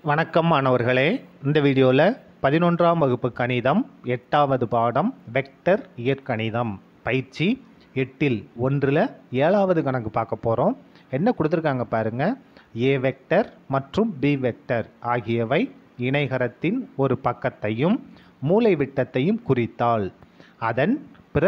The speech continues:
பக்கங்களையும் மற்றொரு மூலை விட்டத்தையும் காண்க. என்ன கொடுத்திருக்காங்க? ஏன்றது ஒரு இணைகரத்தோட ஒரு பக்கத்தையும், பீன்றது அந்த இணைகரத்தின் மூலை விட்டத்தையும் குறிக்கிறது. அப்படின்னா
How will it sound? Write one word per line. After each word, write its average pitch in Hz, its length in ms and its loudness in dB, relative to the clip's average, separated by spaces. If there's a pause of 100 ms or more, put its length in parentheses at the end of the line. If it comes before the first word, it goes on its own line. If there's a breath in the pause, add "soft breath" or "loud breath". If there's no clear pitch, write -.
(140)
பக்கங்களையும் 127 800 -2 (240)
மற்றொரு 143 480 0
மூலை 160 300 2
விட்டத்தையும் 131 640 -2
காண்க. 110 460 -4 (420)
என்ன 127 180 -6
கொடுத்திருக்காங்க? 160 640 -2 (800 loud breath)
ஏன்றது 165 480 2 (440 loud breath)
ஒரு 135 120 2 (120)
இணைகரத்தோட 165 600 0 (140)
ஒரு 123 120 0 (120)
பக்கத்தையும், 127 680 -2 (520 loud breath)
பீன்றது 170 580 2 (300)
அந்த 131 140 0 (100)
இணைகரத்தின் 170 640 0 (100)
மூலை 185 320 2
விட்டத்தையும் 156 500 -2
குறிக்கிறது. 117 600 -2 (420)
அப்படின்னா 117 360 -2